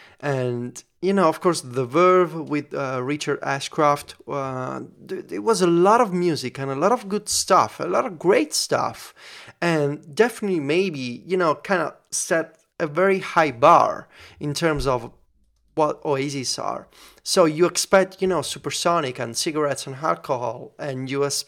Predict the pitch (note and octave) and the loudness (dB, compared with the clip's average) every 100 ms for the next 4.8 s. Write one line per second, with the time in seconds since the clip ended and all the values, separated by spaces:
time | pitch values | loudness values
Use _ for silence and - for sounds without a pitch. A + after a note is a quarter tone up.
0 | - D3 D3 D3 - D3 - C#3+ D3 D3 | -8 -4 -4 -4 -4 -6 -4 -6 -4 -6
1 | D3 F#3+ G3 - B2 A#2+ A2+ B2 E3 - | -4 -2 -2 -2 -2 -2 -4 -6 -6 -4
2 | C#3 G3 G#3+ D3 B2 - - - - - | -2 0 2 0 -2 -10 -20 -20 -12 -4
3 | D3 C#3 C3+ F3 G#3 F#3+ D3 C#3+ - C#3 | -2 -2 0 2 4 4 0 -4 -10 -18
4 | - _ _ E3 F#3+ F3 D#3 - | -20 _ _ -2 2 4 2 -2